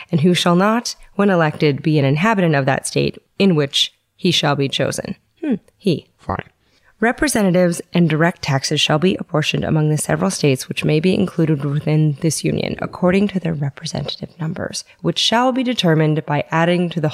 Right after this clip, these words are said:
Speaker 1: whole number of free persons, including those bound to service for a term of years, and excluding Indians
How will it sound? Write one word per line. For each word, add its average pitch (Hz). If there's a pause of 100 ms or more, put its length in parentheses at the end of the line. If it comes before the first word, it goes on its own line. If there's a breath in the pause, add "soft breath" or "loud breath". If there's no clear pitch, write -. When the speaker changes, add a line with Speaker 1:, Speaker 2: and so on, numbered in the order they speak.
Speaker 1:
whole 254
number 196
of -
free 233
persons, - (400 loud breath)
including 202
those 175
bound 139
to -
service 135 (160)
for -
a -
term -
of 139
years, 127
and 160
excluding 151
Indians 156